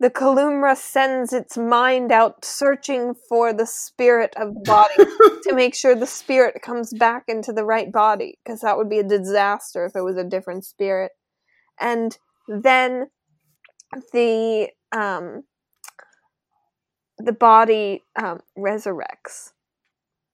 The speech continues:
Speaker 1: Usually it takes about three days.
Speaker 2: And three days later,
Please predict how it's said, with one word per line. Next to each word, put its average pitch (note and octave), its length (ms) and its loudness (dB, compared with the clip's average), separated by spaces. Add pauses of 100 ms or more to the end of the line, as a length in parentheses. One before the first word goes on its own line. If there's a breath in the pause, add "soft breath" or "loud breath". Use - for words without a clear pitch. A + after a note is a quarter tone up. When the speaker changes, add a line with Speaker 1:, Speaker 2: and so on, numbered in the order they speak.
(240)
Speaker 1:
Usually A3+ 540 -4
it - 120 -8
takes F3+ 320 -8
about - 360 -8
three F#3+ 200 -4
days. - 560 -20 (1400)
Speaker 2:
And B2+ 200 -12
three D3 360 0
days D3 300 0
later, C#3 500 -2